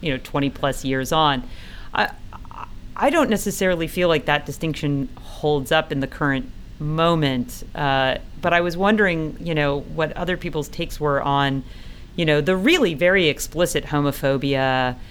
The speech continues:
and, and anti-feminine, right? It wasn't just that theater wasn't cool. It's that it wasn't cool because it was gay, and it wasn't cool because it was effeminate. And so I'm just wondering, you know, is that just something that's just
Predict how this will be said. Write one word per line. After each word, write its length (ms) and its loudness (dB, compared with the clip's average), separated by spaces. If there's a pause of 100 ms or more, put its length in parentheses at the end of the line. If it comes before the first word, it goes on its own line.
(280)
and, 680 2
and 300 -2
anti-feminine, 1300 2
right? 180 0
It 120 2
wasn't 300 4
just 180 0
that 140 -4
theater 260 4
wasn't 400 -2
cool. 480 4
It's 220 -4
that 160 4
it 80 0
wasn't 340 2
cool 300 2
because 360 0
it 100 -6
was 160 -6
gay, 440 4
and 100 0
it 80 -6
wasn't 320 0
cool 300 0
because 560 0 (460)
it 160 0
was 420 0
effeminate. 880 0
And 180 -2
so 100 0
I'm 120 2
just 160 -4
wondering, 680 2 (160)
you 140 -2
know, 240 0
is 200 -4
that 180 2
just 140 -4
something 280 -2
that's 240 -6
just 180 -12